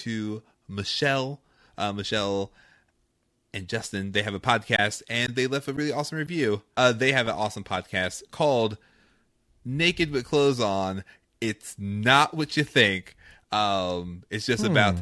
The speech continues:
Speaker 1: having transparent conversations. It's really cool. Um, the review says, "These guys are smart and funny, and it's so great to go back and revisit some of my favorite movies. I want to join in on their conversation every time I listen."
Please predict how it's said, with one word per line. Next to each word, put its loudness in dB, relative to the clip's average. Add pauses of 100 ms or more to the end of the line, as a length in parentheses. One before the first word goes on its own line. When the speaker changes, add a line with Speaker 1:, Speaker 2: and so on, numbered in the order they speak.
(160)
Speaker 1:
having 4
transparent 0 (480)
conversations. -6 (220)
It's 2
really -6
cool. -2 (220)
Um, 0 (160)
the -10
review -2
says, 4 (260)
"These 4
guys 4
are 0
smart -2
and -6
funny, -2
and -4
it's -8
so -2
great -4
to -10
go 0
back 2
and -6
revisit -4
some -8
of -4
my -2
favorite -4
movies. -6
I -10
want -6
to -8
join -4
in -4
on -6
their 0
conversation -8 (180)
every -2
time -4
I -8
listen." -10